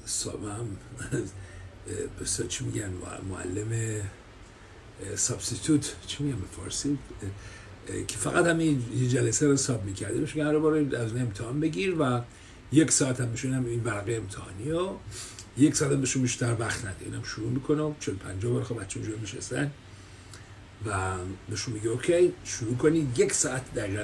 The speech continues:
وقت دارید و بدونید بعد از یک ساعت من دیگه برگه هیچ کسی نمی‌گیرم." میگن: "اوکی." میان و، اه، یک ساعته می‌گذره، همه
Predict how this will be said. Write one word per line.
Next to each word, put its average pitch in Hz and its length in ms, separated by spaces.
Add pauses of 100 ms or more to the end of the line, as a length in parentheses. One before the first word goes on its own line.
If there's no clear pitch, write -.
(120)
وقت 113 200
دارید 147 180
و 135 40
بدونید 147 460 (720)
بعد 127 240
از 123 200
یک 117 180
ساعت 156 360
من 160 160
دیگه 139 140
برگه 127 340
هیچ 139 200
کسی 143 280
نمی‌گیرم." 95 440 (140)
میگن: - 200
"اوکی." 156 560 (1400)
میان 127 260
و، 143 100
اه، 117 760
یک 120 100
ساعته 113 420
می‌گذره، 127 640
همه 143 580